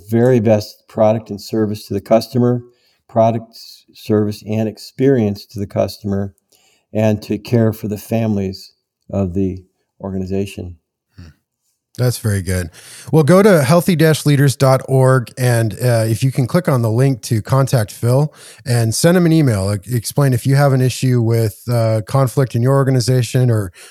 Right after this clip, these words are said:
Speaker 2: or just personally, if you're struggling with, you know, dealing with conflict, maybe you just are an employee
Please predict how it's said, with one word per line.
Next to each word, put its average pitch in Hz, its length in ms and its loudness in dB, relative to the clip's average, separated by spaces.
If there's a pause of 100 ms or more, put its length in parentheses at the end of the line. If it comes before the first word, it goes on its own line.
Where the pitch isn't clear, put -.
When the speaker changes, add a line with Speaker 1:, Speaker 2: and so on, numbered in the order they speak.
Speaker 2:
or 143 100 0
just 170 220 -4
personally, 123 440 0
if - 120 -6
you're 123 80 0
struggling 135 680 0
with, 113 340 -2 (400)
you 117 100 -4
know, 107 120 -2
dealing 139 400 2
with 131 160 0
conflict, 131 580 0
maybe 131 200 0
you 139 140 2
just 127 240 -2
are 127 140 2
an 123 80 0
employee 120 680 -2